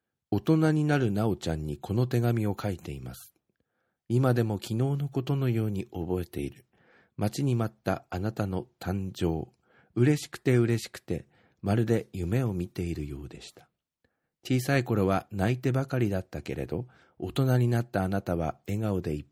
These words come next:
ぱいになっているかな。これからも優しい人でいてくださいね。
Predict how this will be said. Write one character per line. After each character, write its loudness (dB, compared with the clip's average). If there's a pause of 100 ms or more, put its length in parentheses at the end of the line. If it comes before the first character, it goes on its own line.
ぱ 0
い 0
に 0
な 0
っ -4
て -6
い -2
る -4
か -8
な。 -8 (420)
こ -2
れ 2
か 0
ら 0
も -4
優 -8 (180)
し -2
い -4
人 -4
で -2
い -8
て -6
く -6
だ -6
さ -10
い -10
ね。 -12